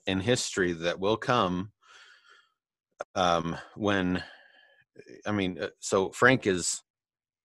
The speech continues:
in his eighties, okay, now, um,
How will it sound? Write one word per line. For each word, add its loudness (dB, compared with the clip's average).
in 0
his -2
eighties, 0
okay, 0
now, 2
um, -2